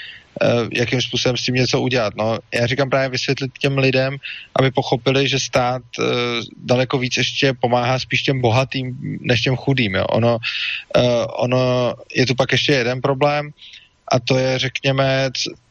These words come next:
ten stát toho chudého člověka do-, dostane do strašně špatné pozice. Eh, když je někdo, kdo je třeba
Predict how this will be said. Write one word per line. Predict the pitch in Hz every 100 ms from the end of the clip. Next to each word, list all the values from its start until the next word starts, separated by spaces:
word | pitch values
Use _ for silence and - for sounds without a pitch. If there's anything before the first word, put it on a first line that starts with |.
| _
ten | - 139 123 -
stát | - 147 156
toho | - 139
chudého | - 147 156
člověka | - 117 113 127
do-, | 123 - _ -
dostane | 127 - 139 135
do | 135
strašně | - 139 127 139 135
špatné | 131 135 120 131 131
pozice. | 120 110 107 - - - - - - - _ _ _ _ _ -
Eh, | 131 127
když | 117 156 - -
je | 170 151 120 107
někdo, | 110 123 135 143 156 156
kdo | 139 135
je | 131
třeba | - 135 131 101